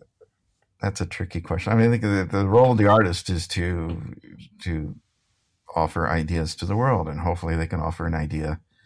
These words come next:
no one's thought of before. And of course, you know, everyone is born ignorant, so everyone,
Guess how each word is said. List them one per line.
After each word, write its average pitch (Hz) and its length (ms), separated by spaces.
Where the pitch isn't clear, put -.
no 85 120
one's 78 220
thought 113 240
of - 100
before. 69 460
And 80 120
of 76 60
course, - 380
you 90 80
know, 78 200
everyone 82 360
is 82 140
born 87 280
ignorant, 90 460
so - 200
everyone, 85 520